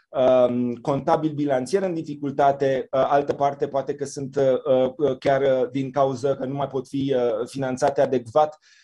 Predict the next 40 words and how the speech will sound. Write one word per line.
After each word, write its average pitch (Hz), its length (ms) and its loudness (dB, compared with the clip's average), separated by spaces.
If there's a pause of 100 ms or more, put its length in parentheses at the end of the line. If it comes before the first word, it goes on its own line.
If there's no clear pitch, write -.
(240)
de 135 140 2
către, 139 480 -2
uh, 123 320 -2
fondatori, 131 560 -2
asociați 127 580 -6
sau 117 300 -2
acționari. 127 540 -2 (460)
Uh, 180 220 -8
și, 175 200 -2
și 185 120 -4
aici, 247 200 2 (120)
deci, 208 180 2
cred 208 220 0
eu 208 100 4
că 185 280 -2
este 175 420 0
un, 180 360 -4
un 165 120 0
lucru 190 200 4
care 175 160 2
ar 156 60 4
trebui 143 380 -6
pus 165 220 0
pe 156 140 4
masă 143 760 2
foarte 143 320 0
serios. 185 640 -2 (220)
Pe 190 120 6
de 185 100 6
o 190 60 6
parte, 170 600 4 (300)
discutăm 160 580 0
aici 151 320 -2 (240)
de 143 160 2
cum, 196 440 0
cum 233 180 0
ajungem 165 580 0
la 143 120 -2
aceste 151 360 -6
companii, 135 720 -4